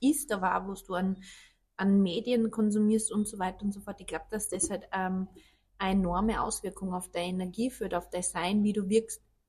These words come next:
wirkst, hat. Nichtsdestotrotz, mm,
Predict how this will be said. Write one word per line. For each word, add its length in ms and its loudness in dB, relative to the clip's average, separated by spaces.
wirkst, 840 4
hat. 260 4
Nichtsdestotrotz, 1300 4
mm, 260 -10